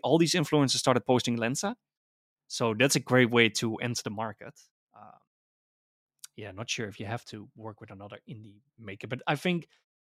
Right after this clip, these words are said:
I mean, Indonesia has, what is it, five hundred million people? I think there's barely,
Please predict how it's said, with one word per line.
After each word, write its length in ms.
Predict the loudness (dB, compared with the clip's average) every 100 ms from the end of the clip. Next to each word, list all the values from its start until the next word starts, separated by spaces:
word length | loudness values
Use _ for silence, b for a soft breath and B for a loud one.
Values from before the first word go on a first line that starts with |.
| _ _ _ _ -4
I 40 |
mean, 160 | 0 2
Indonesia 360 | 4 6 8
has, 120 | 6 4 -4
what 140 | -2 0
is 100 | -2
it, 100 | -6
five 400 | -6 -2 0 0
hundred 200 | 0 4
million 260 | 4 4
people? 320 | 0 -6 -6 -8 -8
I 20 | 0
think 160 | 2
there's 140 | 4 2 2
barely, 300 | 4 6 4